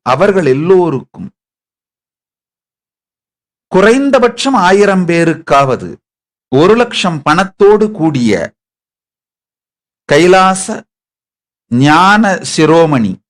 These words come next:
விருது வழங்குகின்றோம். கைலாசத்தின் அன்பர்கள், பக்தர்கள் மட்டுமில்லாம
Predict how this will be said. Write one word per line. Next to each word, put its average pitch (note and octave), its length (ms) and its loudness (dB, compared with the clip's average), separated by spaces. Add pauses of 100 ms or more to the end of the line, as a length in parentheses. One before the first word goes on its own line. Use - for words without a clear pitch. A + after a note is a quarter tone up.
(240)
விருது D#3 400 0
வழங்குகின்றோம். B2+ 960 -2 (1700)
கைலாசத்தின் G3 1000 0 (160)
அன்பர்கள், F#3 560 0
பக்தர்கள் E3+ 640 -2
மட்டுமில்லாம E3+ 520 -2